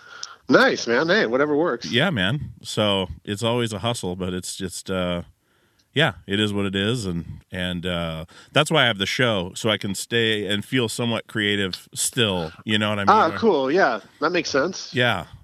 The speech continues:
Speaker 2: I'm not like
Speaker 1: Nice
Speaker 2: a
Speaker 1: little outlet.
Speaker 2: Yeah, I'm not a visual artist or anything. And I mean, music was my thing. And then once that dried up, it was just like, "Okay, well, uh,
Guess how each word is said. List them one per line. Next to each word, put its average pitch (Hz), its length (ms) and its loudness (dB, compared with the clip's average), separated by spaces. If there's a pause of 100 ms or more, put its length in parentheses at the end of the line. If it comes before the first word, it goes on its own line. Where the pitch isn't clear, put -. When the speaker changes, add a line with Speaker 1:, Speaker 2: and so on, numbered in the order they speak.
Speaker 2:
I'm 104 160 0
not 127 220 0
like 117 140 2
Speaker 1:
Nice 127 100 2
Speaker 2:
a 101 60 2
Speaker 1:
little 92 160 2
outlet. 127 360 0 (240)
Speaker 2:
Yeah, 185 300 2
I'm 120 140 0
not 156 140 4
a 123 40 2
visual 127 380 2
artist 117 320 0
or 113 40 2
anything. 113 440 0
And 98 300 -4
I 104 240 0
mean, 104 220 2
music 117 280 0
was 104 100 0
my 95 180 0
thing. 117 420 -2
And 98 100 0
then 90 340 0
once 101 300 -4
that 98 160 -2
dried 95 280 -4
up, 107 180 0 (200)
it 87 80 -10
was 82 120 -10
just 82 180 -10
like, 80 220 -10
"Okay, 95 320 -4
well, 87 320 -4 (500)
uh, 78 420 -6